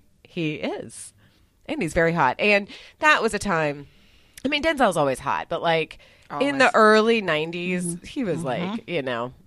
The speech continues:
Speaker 1: hitting out of the park.
Speaker 2: Mm-hmm.
Speaker 3: Yes.
Speaker 2: Absolutely. So how many people messaged you when they saw that the Pelican Brief was on Netflix?
Speaker 1: <laughs> Surprisingly few, which is, I
Speaker 3: Mm-hmm.
Speaker 1: think, like, a couple, but, like,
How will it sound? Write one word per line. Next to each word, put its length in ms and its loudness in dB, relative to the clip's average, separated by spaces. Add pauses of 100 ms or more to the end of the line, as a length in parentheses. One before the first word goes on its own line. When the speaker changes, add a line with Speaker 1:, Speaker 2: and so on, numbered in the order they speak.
Speaker 1:
hitting 240 -6
out 140 0
of 80 -6
the 80 -14
park. 460 -8 (340)
Speaker 2:
Mm-hmm. 1120 -6
Speaker 3:
Yes. 640 -8 (600)
Speaker 2:
Absolutely. 520 -10
So 200 -4
how 200 0
many 160 -4
people 360 -6
messaged 600 -4
you 320 -6 (680)
when 640 -2
they 240 -2
saw 540 2
that 200 -8
the 40 -20
Pelican 360 -8
Brief 260 -10
was 100 -14
on 180 -8
Netflix? 380 -10 (180)
Speaker 1:
<laughs> 1080 0
Surprisingly 1080 6
few, 640 6
which 360 0
is, 260 4
I 140 8
Speaker 3:
Mm-hmm. 80 8
Speaker 1:
think, 200 4
like, 220 6
a 120 4
couple, 420 -2
but, 280 0
like, 420 4